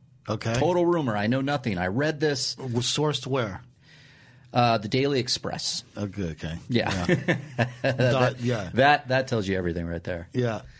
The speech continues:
Speaker 2: What would you, just, just for shits and giggles,
Speaker 1: Yeah.
Speaker 2: what would you, what would you think if, uh, Rey's parents were,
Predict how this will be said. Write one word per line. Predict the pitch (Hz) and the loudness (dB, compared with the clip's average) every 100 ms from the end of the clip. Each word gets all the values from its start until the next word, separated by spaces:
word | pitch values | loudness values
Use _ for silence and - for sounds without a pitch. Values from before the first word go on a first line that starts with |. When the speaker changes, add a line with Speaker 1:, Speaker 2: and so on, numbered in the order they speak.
| - - - - | -20 -20 -20 -6
Speaker 2:
What | 120 190 | -2 -2
would | 233 | -2
you, | 202 180 170 - | 0 2 2 0
just, | - 220 - - | -6 -6 -8 -6
just | 330 - | -6 -2
for | 262 | -2
shits | 320 - | -2 -2
and | 180 | -4
giggles, | 139 92 143 | -2 -4 0
Speaker 1:
Yeah. | 156 127 - - - | 2 2 -2 -20 -6
Speaker 2:
what | 170 | -4
would | 185 | -4
you, | 185 175 165 | -2 -2 -2
what | 160 | -2
would | 160 | -2
you | 156 | -4
think | - 135 123 | -2 -4 0
if, | 120 - | -2 -2
uh, | 120 110 107 107 | 0 2 4 2
Rey's | 107 117 110 - | 2 0 0 0
parents | 131 113 101 - | 0 0 0 0
were, | 101 92 | 0 0